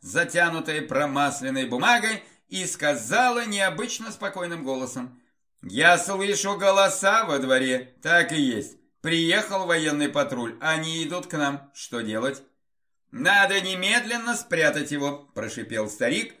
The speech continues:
и схватил меня за руки. «Пошли, оттащим его в комнату Анжелики, пусть лежит там под кроватью».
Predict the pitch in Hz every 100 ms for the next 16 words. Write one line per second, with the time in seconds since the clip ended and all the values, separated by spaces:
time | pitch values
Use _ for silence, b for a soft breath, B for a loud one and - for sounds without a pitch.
0 | _ - 151 - 233 123 196 208 185 170
1 | 165 110 110 104 107 101 _ - 165 185
2 | 175 196 214 - - _ _ - 156 165
3 | - 226 220 208 202 185 175 170 - 196
4 | 196 180 180 - 180 - 165 156 127 156
5 | 147 - 123 120 B B B 156 208 208
6 | 202 190 160 196 240 - 214 196 175 170
7 | - 143 113 107 104 104